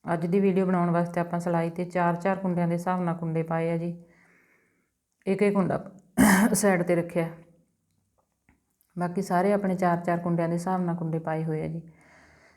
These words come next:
ਤੇ ਇਹ ਡਿਜ਼ਾਈਨ ਬਹੁਤ ਸੋਹਣਾ ਜੀ, ਕੋਟੀ, ਸਵੈਟਰ, ਜੈਕਟ ਕੁਛ ਵੀ ਬਣਾਓ, ਬਹੁਤ ਸੋਹਣਾ ਬਣਦਾ ਹੈ ਤੇ ਬਹੁਤ ਹੀ ਨਵਾਂ ਜਿਹਾ ਡਿਜ਼ਾਈਨ ਹੈ। ਜ਼ਰੂਰ ਟਰਾਈ ਕਰਿਓ ਤੇ ਆਪਣੀ ਵੀਡੀਓ ਨੂੰ ਐਂਡ ਤੱਕ ਜ਼ਰੂਰ ਦੇਖਿਓ।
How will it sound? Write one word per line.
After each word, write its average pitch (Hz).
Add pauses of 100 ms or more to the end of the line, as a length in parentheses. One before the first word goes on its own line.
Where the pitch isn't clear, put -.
(160)
ਤੇ -
ਇਹ 190
ਡਿਜ਼ਾਈਨ 185
ਬਹੁਤ 180
ਸੋਹਣਾ 190
ਜੀ, 180
ਕੋਟੀ, 180
ਸਵੈਟਰ, 175
ਜੈਕਟ 170
ਕੁਛ 180
ਵੀ 185
ਬਣਾਓ, 165
ਬਹੁਤ 165
ਸੋਹਣਾ 185
ਬਣਦਾ 175
ਹੈ 196 (400)
ਤੇ 180
ਬਹੁਤ 170
ਹੀ 190
ਨਵਾਂ 165
ਜਿਹਾ 175
ਡਿਜ਼ਾਈਨ 170
ਹੈ। 208 (800)
ਜ਼ਰੂਰ 175
ਟਰਾਈ 185
ਕਰਿਓ 185 (280)
ਤੇ 180
ਆਪਣੀ 175
ਵੀਡੀਓ 170
ਨੂੰ 175
ਐਂਡ 170
ਤੱਕ 170
ਜ਼ਰੂਰ 175
ਦੇਖਿਓ। 180